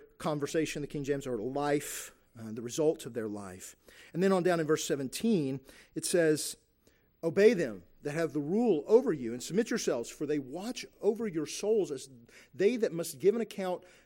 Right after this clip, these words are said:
that they may do it with joy and not with grief, for that would be," or that is, "unprofitable for you." And so, so as God's people, how can we do that? How can, how can we submit? Um, how can we submit if we're not part of a,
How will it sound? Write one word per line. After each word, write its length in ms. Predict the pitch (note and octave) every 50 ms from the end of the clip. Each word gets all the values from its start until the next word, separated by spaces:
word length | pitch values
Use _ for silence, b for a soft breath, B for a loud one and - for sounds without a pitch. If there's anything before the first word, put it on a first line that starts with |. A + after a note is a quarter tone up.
| B B -
that 120 | E3 D#3
they 120 | - F#3 F3+
may 180 | F3 E3+ -
do 300 | B2+ G#2+ B2+ F#3+ A3+ B3
it 120 | B3 - -
with 180 | D3+ C3 A#2
joy 440 | A2+ - - E3+ F#3 G#3 G#3+ G#3 - -
and 160 | - A#2+ B2
not 220 | D3+ F3+ F#3+ -
with 160 | - D3+ B2+ A2+
grief, 320 | - C#3 D#3+ F#3 F3+ -
for 140 | - D3+ C#3
that 260 | A2+ - F3+ G3 - - -
would 380 | D#3+ F3 F#3+ F3+ D#3 C3+ A#2+
be," 280 | B2 E3+ E3+ F3 E3+ D#3 -
or 100 | D#3 D3
that 240 | C3 D#3 D#3+ - -
is, 140 | D#3 C3 -
"unprofitable 1000 | E3 D#3+ C3+ - - - - - F3+ F#3 - - F3 F#3 E3 E3 F3+ F3+ F3 F3 B B B B B B B B B _
for 580 | - - - F3 F3 F3+ F3+ F3 F3 D#3+ D#3 B B B B B _
you." 560 | B2+ A#2 B2 D3+ G3+ A3+ A3 E3 A2 F2+ D#2 D#2 _ _ _ _ _ _ _ _ _ _ _ _ _ _ - -
And 80 | E3+
so, 220 | E3+ A3 G3+ F3+ - B B B
so 180 | - - F#3+ - -
as 180 | G3 A3 G3+
God's 240 | - A3+ G3 F#3+ D3+
people, 400 | - - A3 G#3+ G3+ - D3+ C3+
how 160 | - - G#3+
can 220 | A3+ - B3+ G#3+ G3+
we 100 | F#3+ E3+
do 240 | B2+ C#3+ F#3 G3+ F3
that? 220 | D3+ G#2+ F#2 - b b b b
How 120 | b G3 A3
can, 240 | G#3+ B3+ G#3+ G3 -
how 140 | D#3+ G3+
can 160 | G#3 - A3 G3+
we 100 | G3 E3+
submit? 720 | - - - D3+ D3+ D3 D3 D#3+ D#3 B2+ G#2 - - - b b b b b _ _ - C3
Um, 400 | C3 C3 C3+ B2+ B2 B2 A#2+ A#2 A2
how 120 | - F#3+
can 140 | F#3+ - G3
we 100 | F#3+ E3+
submit 420 | - - - C#3 C#3+ D3+ D#3 C#3+ B2+
if 160 | B2 - -
we're 60 | C3
not 200 | C3+ D3+ C#3+ -
part 300 | - - - D#3 D3+ C#3+
of 140 | C3 A#2+ B2
a, 100 | B2